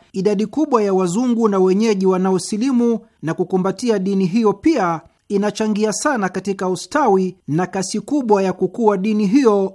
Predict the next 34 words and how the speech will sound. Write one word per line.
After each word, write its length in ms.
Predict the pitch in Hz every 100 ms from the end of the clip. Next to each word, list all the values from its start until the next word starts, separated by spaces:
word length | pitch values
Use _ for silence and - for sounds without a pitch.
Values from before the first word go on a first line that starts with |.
| _
kwenye 300 | 247 214 202
nchi 180 | 185 175
za 120 | 175
Magharibi. 520 | 175 160 160 165 - _
Jambo 300 | 175 269 262
la 100 | 220
kuvutia 460 | 196 190 190 190 214
zaidi 320 | 180 208 190
ni 100 | 185
kwamba 560 | 185 240 214 180 180 -
wengi 440 | 196 214 294 247 208
kati 300 | 220 202 196
ya 60 |
wenyeji 440 | 185 185 208 208 185
wa 80 | 185
Magharibi 500 | 180 185 220 190 190
wanaosilimu 880 | 185 185 190 190 214 262 226 208 190 _ -
ni 160 | 147
kutoka 460 | 180 196 262 240 208
tabaka 460 | 196 180 208 196 185
la 100 | 180
wasomi, 600 | 170 - 262 240 233 220 _ _ _ _
wanafikra, 920 | 180 180 185 170 262 226 226 214 208 - _ -
wasanii, 800 | 160 185 208 208 247 240 226 - _ _ _ 139
waandishi 760 | 180 202 202 254 - 226 220 202
na 100 | 190
wanafalsafa. 880 | 202 185 175 170 - 180 - 180 - _ _ _
Mmoja 500 | 208 294 359 254 214
kati 320 | 190 247 -
ya 80 | 196
watu 460 | 185 226 220 220 208
wa 80 | 196
tabaka 360 | 190 180 180 180
hilo 480 | 180 208 190 180